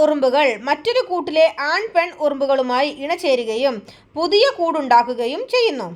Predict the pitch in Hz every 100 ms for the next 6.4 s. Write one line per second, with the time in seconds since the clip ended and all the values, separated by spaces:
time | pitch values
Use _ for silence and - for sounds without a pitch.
0 | - _ _ _ - - 330 370 587 605
1 | 605 587 440 359 294 339 330 320 302 302
2 | 339 370 440 494 480 339 277 277 262 269
3 | 302 254 247 254 311 226 180 170 - _
4 | _ - 262 254 254 247 240 240 _ 262
5 | 247 247 240 233 254 233 226 - 277 254
6 | 240 240 233 233